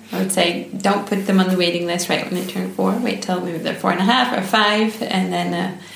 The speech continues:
if they start when they're five and a half or six, uh, I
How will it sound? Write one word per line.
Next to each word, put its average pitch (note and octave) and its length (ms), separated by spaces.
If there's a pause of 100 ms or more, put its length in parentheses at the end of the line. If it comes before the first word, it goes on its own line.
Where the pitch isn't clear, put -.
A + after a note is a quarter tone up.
(120)
if F#3+ 120
they F3+ 100
start F3+ 240
when F3 80
they're F#3 100
five F3+ 240
and F3+ 100
a F3+ 40
half F3+ 140
or F#3 40
six, - 560 (680)
uh, - 440
I - 40